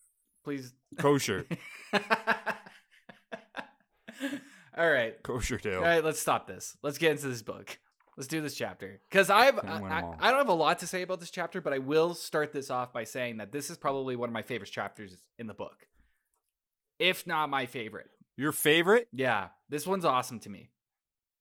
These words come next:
Speaker 1: I rem-, I distinctly remember this one for the first time I read it. I thought it was cool.
Speaker 2: No, this chapter was stupid.
Speaker 1: It was fucking pretty good, man. So, uh,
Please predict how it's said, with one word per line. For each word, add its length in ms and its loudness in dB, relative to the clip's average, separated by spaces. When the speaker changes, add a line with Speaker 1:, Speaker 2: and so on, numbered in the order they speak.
Speaker 1:
I 60 -4
rem-, 220 0
I 100 4
distinctly 680 -2
remember 420 -2
this 220 -6
one 200 -8
for 140 -16
the 80 -6
first 300 -8
time 160 -8
I 40 -10
read 220 -10
it. 160 -20
I 100 -4
thought 160 -2
it 60 -2
was 100 -6
cool. 180 -18
Speaker 2:
No, 260 -8
this 120 -4
chapter 300 4
was 140 -2
stupid. 480 -8
Speaker 1:
It 100 -8
was 180 -8
fucking 560 -18
pretty 180 -14
good, 220 -8
man. 180 -18
So, 220 8
uh, 560 4